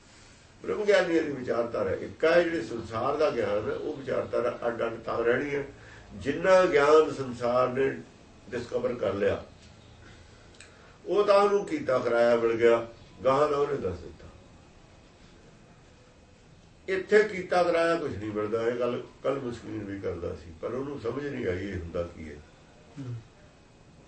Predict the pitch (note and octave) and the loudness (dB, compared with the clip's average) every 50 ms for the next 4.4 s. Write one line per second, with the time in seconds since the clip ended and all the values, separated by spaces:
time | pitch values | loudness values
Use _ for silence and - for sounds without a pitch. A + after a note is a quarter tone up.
0 | - C3+ C#3 C#3+ C3 D3 D3 D3+ D#3+ D#3+ E3+ - G#2 F#2 F2+ E2 D#2 C#2 - - | -18 -16 -14 -6 -6 -6 -4 -2 -2 0 0 0 0 -2 -4 -8 -12 -16 -18 -20
1 | - - - - - - - - - - - - - - - - D3 D#3 E3 D#3 | -20 -20 -20 -20 -20 -20 -20 -20 -20 -20 -20 -20 -20 -20 -12 -4 -2 -2 0 2
2 | C#3 A#2+ A#2+ A#2+ D3+ F3 F3 E3+ E3 E3+ E3 - B2+ A#2+ A#2 A#2 - - - A#2 | 0 0 0 0 -2 -2 -2 -2 -2 -2 -2 -2 -4 -6 -6 -6 -10 -8 -6 -6
3 | A#2 G2+ F2+ F#2 F2+ F2 F2+ F2 E2+ F2+ - - - - - - - - - - | -6 -4 -6 -6 -6 -6 -6 -6 -6 -8 -8 -8 -10 -10 -12 -14 -14 -16 -16 -16
4 | - - - - - G#3 B3 | -18 -20 -20 -12 -6 -4 -2